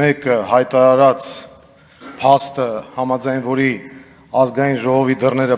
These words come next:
բաց են ժողովրդի առաջ, իրականում մենք տեսանք, որ այդպես չէ, Ազգային ժողովի դռները զոդվեցին ժողովրդի առաջ,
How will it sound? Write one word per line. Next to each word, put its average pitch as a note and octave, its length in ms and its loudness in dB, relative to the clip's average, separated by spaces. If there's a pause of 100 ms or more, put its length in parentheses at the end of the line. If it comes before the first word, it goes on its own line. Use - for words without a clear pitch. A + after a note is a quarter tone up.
բաց B2+ 320 2
են A#2+ 160 -10
ժողովրդի A#2+ 480 -8
առաջ, B2 420 2 (1200)
իրականում C#3 680 0 (580)
մենք B2+ 240 -8
տեսանք, C3+ 400 -6
որ B2 100 -2
այդպես B2 460 -2
չէ, B2+ 140 0 (640)
Ազգային B2 400 -2
ժողովի B2 400 0
դռները B2 400 0
զոդվեցին C3+ 800 2 (400)
ժողովրդի A2+ 500 -6
առաջ, C#3 440 2